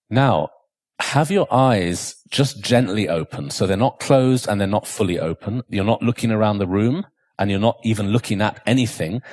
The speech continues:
but your eyes are just left alone, gently, softly open, but looking at an angle downwards in front of you. So you're looking into space,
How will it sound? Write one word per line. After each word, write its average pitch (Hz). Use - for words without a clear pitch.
but 104
your 107
eyes 135
are 135
just 123
left 127
alone, 123
gently, 135
softly 139
open, 113
but 104
looking 123
at 104
an 107
angle 117
downwards 98
in 90
front 92
of -
you. 69
So 107
you're 147
looking 151
into 131
space, -